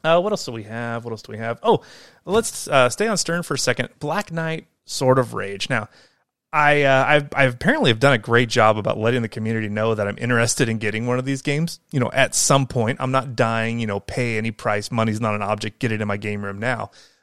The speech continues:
But what I am is kind of open to, if the right game comes along at the right time, I'd like to go on it. So, uh, Mister Zachary Meny from Flippin' Out, he just posted up a ten thousand dollar Black Knight Sword of Rage limited edition, uh, loaded with some stuff as well,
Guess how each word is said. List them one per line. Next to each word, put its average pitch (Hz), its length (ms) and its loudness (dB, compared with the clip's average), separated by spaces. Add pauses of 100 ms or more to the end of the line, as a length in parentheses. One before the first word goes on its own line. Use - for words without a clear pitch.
(100)
But - 220 2
what 175 200 4
I 170 120 8
am 220 460 2
is 147 460 2
kind 165 180 0
of 143 120 -2 (100)
open 151 480 2
to, 123 460 0
if 120 200 -2
the 120 140 0
right 143 260 2
game 147 240 -2
comes 147 280 -6
along 131 200 -2
at 123 60 -8
the 117 80 -6
right 104 260 -6
time, 233 380 0 (300)
I'd 120 180 0
like 110 280 0
to 110 100 -6
go 107 240 0
on 95 180 -6
it. - 100 -16 (320)
So, 151 360 4
uh, 127 260 4
Mister 170 300 0
Zachary 110 420 -2
Meny 131 240 0
from - 160 -12
Flippin' 127 300 -2
Out, - 240 0 (160)
he 240 160 -4
just 180 160 -2
posted 120 340 2
up 107 140 -2
a 104 40 -4
ten 135 280 -4
thousand 113 380 0
dollar 110 500 0
Black 135 280 -2
Knight 110 220 -6
Sword 156 260 -4
of 117 140 -4
Rage 104 240 -4
limited 165 420 -2
edition, 104 560 -2 (320)
uh, 135 160 6
loaded 233 400 4
with 220 160 2
some 175 200 -2
stuff 285 340 -2
as 120 100 -2
well, 127 460 2